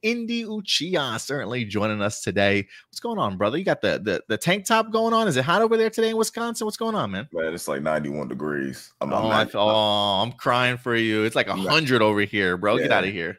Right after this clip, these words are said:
Speaker 2: We, we not used to this, though, man. We not used to this. I mean, you, you, you a Texas boy. Y'all supposed to have heat, you know? We
Speaker 1: Absolutely.
Speaker 2: we over here boiling. We ain't had rain in a couple of days. We feeling just like y'all right now.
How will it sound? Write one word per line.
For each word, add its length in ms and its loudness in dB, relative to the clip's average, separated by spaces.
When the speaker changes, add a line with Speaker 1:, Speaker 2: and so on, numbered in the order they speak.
Speaker 2:
We, 140 -2
we 160 2
not 180 4
used 220 -4
to 60 -8
this, 200 -6
though, 220 -4
man. 260 -4
We 100 -2
not 180 -2
used 200 -4
to 60 -10
this. 260 -8
I 60 -2
mean, 280 -4
you, 140 -2
you, 140 0
you 240 6
a 20 8
Texas 400 4
boy. 220 -4
Y'all 160 0
supposed 300 0
to 120 2
have 180 -4
heat, 260 -12
you 120 -6
know? 300 -4
We 180 -6
Speaker 1:
Absolutely. 500 -12
Speaker 2:
we 80 0
over 160 4
here 100 2
boiling. 460 2
We 80 -4
ain't 100 -2
had 140 -2
rain 260 -2
in 80 -6
a 60 -8
couple 280 -8
of 80 -8
days. 300 -8
We 80 -10
feeling 320 -4
just 220 -8
like 240 -2
y'all 180 -4
right 180 -10
now. 220 -14